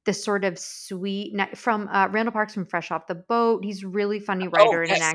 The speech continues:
Speaker 2: yes,
Speaker 1: actor.
Speaker 2: yes, yes, yes, yes,
Speaker 1: Um,
Speaker 2: yes.
Speaker 1: I think, I think Randall Park would do, would make a really good Rose. I think he
Speaker 2: Yeah.
Speaker 1: would be, do, play that sweet naivete,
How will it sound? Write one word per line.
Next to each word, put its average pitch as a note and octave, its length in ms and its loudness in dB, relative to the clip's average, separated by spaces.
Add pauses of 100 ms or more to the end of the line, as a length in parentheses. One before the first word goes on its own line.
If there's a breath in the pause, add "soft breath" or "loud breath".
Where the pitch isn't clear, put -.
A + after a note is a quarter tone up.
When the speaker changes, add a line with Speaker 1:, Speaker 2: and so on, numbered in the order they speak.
Speaker 2:
yes, E3 200 0
Speaker 1:
actor. E3+ 80 -4
Speaker 2:
yes, C#3 260 0
yes, B2+ 260 -2
yes, F#3 240 4
yes, F3 180 2
Speaker 1:
Um, D#3+ 80 -8
Speaker 2:
yes. F#3 220 -10 (680)
Speaker 1:
I G3+ 100 0
think, A#3 640 -4 (260)
I F#3 120 -10
think G3+ 360 -4
Randall F#3+ 280 0
Park F3+ 280 -6
would F3+ 120 -6
do, F3+ 160 -2
would F3+ 220 -4
make E3+ 200 -4
a E3+ 80 -2
really E3+ 440 -4
good E3 340 -6
Rose. - 520 -4 (120)
I E3 120 -6
think E3+ 440 -6
he G3+ 140 -4
Speaker 2:
Yeah. F3+ 140 0
Speaker 1:
would E3 120 -6
be, F3 400 -6
do, F3 260 -6 (160)
play F3 240 -2
that F3 240 -4
sweet F#3 420 -8
naivete, E3+ 1000 -4